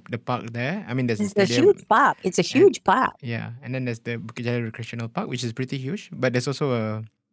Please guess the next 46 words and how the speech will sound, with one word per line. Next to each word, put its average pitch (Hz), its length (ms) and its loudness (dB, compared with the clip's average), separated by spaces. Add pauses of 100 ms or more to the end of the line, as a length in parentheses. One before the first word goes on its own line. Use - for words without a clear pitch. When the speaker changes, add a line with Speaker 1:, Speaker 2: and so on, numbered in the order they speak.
(380)
Speaker 1:
big 127 180 0
area 120 260 -2
of, - 220 -14 (320)
of 110 160 -14
golf 110 260 -6
course 110 220 -6
as 104 160 -14
well. 113 300 -4
<laughs> 214 400 -6
Speaker 2:
Yes, 151 100 2
Speaker 1:
So, 139 80 4
I, 127 40 4
Speaker 2:
there's 156 140 4
Speaker 1:
I - 40 4
Speaker 2:
the 156 60 0
Speaker 1:
mean, 165 100 2
Speaker 2:
golf 185 100 4
Speaker 1:
it's - 100 -4
green 139 180 2
in 196 180 6
Speaker 2:
course. 127 120 0
Speaker 1:
color, 131 300 2
but 117 100 0
I'm 113 60 -4
not 110 140 -4
sure 120 160 -6
it's 107 200 -10
Speaker 2:
Green, 208 280 6
Speaker 1:
can 196 80 2
be 143 60 2
Speaker 2:
yes, 127 100 4
Speaker 1:
considered, 117 200 -2
Speaker 2:
I - 40 0
know. 131 80 4
Speaker 1:
yeah. 113 280 0
Speaker 2:
But - 120 -4 (100)
it, 202 160 0
of 185 100 -2
course, 208 180 2
it's 156 140 -2
developed 151 600 2
into 131 640 -2 (160)
different 151 340 -2
kinds 143 200 2
of 127 140 -4
use, 135 320 -2